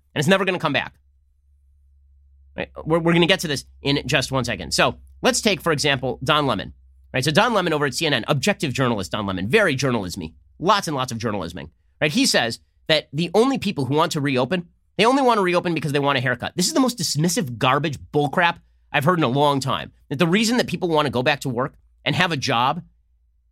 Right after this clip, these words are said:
is because they want a haircut? No, Don, I'm pretty sure it's because there are people who are now going to food banks because they don't have food in their fridge. Don Lemon is over at the C N N studios with a job and with a salary. And Chris Cuomo is able to work from home even with coronavirus.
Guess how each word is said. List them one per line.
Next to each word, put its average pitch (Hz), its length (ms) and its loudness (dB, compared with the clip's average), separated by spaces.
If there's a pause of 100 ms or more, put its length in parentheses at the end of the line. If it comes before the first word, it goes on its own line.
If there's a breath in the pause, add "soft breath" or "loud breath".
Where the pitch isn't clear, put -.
is 175 80 0
because 170 260 0
they 180 60 2
want 160 200 2
a 135 40 2
haircut? 143 460 -2 (720)
No, 196 500 4
Don, 202 240 2
I'm 175 120 -2
pretty 294 260 -2
sure 262 200 0
it's 233 100 -4
because 170 420 0
there 160 200 4
are 156 140 -2 (180)
people 240 280 2
who 170 60 2
are 170 100 4
now 160 200 4
going 190 280 0
to 160 120 -6
food 269 380 2
banks 127 320 -2
because 165 240 -6
they 175 80 0
don't 196 220 0
have 190 160 0
food 202 140 -4
in 190 60 2
their 175 120 4
fridge. 127 400 -2 (180 soft breath)
Don 247 220 4
Lemon 139 380 0 (340)
is 160 140 0
over 208 160 4
at 170 60 -8
the 156 60 -6
C 208 140 0
N 196 100 4
N 180 100 2
studios 135 520 -2 (360)
with 147 180 2
a 190 40 2
job 156 360 2
and 139 60 -2
with 147 120 -2
a 151 40 -4
salary. 139 460 0 (460)
And 165 140 0
Chris 233 160 2
Cuomo 185 380 2
is 165 80 -2
able 175 160 -2
to 160 80 -4
work 196 200 0
from 185 120 -2
home 175 380 2
even 196 180 2
with 220 180 2
coronavirus. 104 640 -2